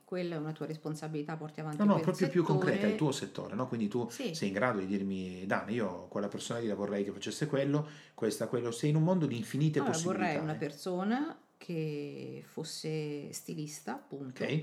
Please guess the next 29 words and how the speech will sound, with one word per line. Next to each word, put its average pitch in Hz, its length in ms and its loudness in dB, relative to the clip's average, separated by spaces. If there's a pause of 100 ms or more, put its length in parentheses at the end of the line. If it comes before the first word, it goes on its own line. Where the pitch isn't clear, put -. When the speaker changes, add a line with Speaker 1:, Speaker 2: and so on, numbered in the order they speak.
(240)
Speaker 1:
e 160 80 -10
quindi 147 400 -4
disegni, 151 760 -4
abbia 147 240 -6
la, 143 220 -10
la - 80 -8
capacità 156 440 -10
di 139 60 -10
disegnare, 151 520 -4
Speaker 2:
Perfetto. 147 180 -2
Speaker 1:
cosa 156 220 -8
a 143 40 -4
me 151 340 0
assolutamente... 135 1000 -10 (580)
Eh, 135 480 -10
Speaker 2:
Allora, 127 180 2
una 185 160 6
è 147 40 6
una 110 100 0
stilista. 101 460 -4
Speaker 1:
eh? 349 60 -4 (200)
Una 262 140 -4
stilista. - 480 -12 (1160)
E, 392 300 -2 (120)
ehm, 160 1600 -2 (1600)
è 254 120 -8
un 262 160 2
bravo - 280 -4
sarto. - 480 -14